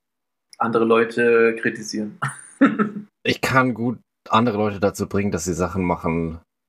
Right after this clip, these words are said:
Speaker 2: die,
Speaker 1: Ah, ja,
Speaker 2: die
Speaker 1: ja, ja.
Speaker 2: praktisch sind. Also ich kann, und denen nie das Gefühl geben, dass ich die dazu gebracht hab.
Speaker 1: Ja, also man-, manipu-, ja, Politik.
Speaker 2: Ja, also,
Speaker 1: <laughs>
Speaker 2: und das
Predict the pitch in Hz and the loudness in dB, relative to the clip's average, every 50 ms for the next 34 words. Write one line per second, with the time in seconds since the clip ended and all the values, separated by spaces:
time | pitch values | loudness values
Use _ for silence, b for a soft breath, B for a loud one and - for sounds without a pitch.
0 | _ _ _ _ _ _ _ _ _ _ - - 131 143 139 120 110 - - - | _ _ _ _ _ _ _ _ _ _ 0 2 4 6 6 4 4 2 2 2
1 | 104 107 117 110 110 - - - 90 - - - - 76 78 78 85 - - 90 | 4 4 6 4 4 2 2 -2 -2 -2 -6 -6 -4 -6 -6 -8 -4 -2 0 0
2 | 92 98 92 87 - - - 110 101 - - 104 107 98 - _ _ _ _ _ | 0 0 -2 -4 -6 -2 0 0 0 0 0 -2 -2 -2 -6 _ _ _ _ _
3 | _ _ 117 110 107 107 107 107 113 110 110 107 - - - - - - 107 85 | _ _ 2 2 2 2 0 -2 -2 -2 -2 -4 -4 -6 -12 -10 -2 -2 0 0
4 | 101 98 95 92 90 90 101 87 - - 85 85 - - - 80 82 76 - 78 | 0 -2 0 -2 -2 -4 -4 -6 -4 -2 -2 -2 -2 -4 -6 -6 -6 -6 -6 -8
5 | 80 - - - 80 - - - _ _ _ _ _ _ _ _ _ _ _ _ | -8 -8 -6 -6 -6 -6 -6 -18 _ _ _ _ _ _ _ _ _ _ _ _
6 | _ _ _ _ 120 113 107 - - - 120 110 117 113 113 117 120 117 117 - | _ _ _ _ 0 0 0 0 -4 -10 -10 -8 -8 -6 -2 -2 -2 -2 -2 -6
7 | 117 113 113 113 113 113 - - _ - - 123 127 139 147 143 - 151 139 - | -6 -6 -4 -4 -4 -8 -10 -12 _ -4 2 4 4 4 4 0 -6 -12 -12 -14
8 | - - - _ 92 90 85 - - - 214 214 - - - - - - - - | -14 -20 -8 _ -2 -2 -2 -2 0 0 0 2 4 4 2 4 2 0 -2 -2
9 | - - _ - - - - _ _ _ _ _ - 101 104 95 95 85 113 107 | -8 -14 _ -20 -20 -20 -20 _ _ _ _ _ -2 -2 -2 -4 0 0 0 0
10 | - | 0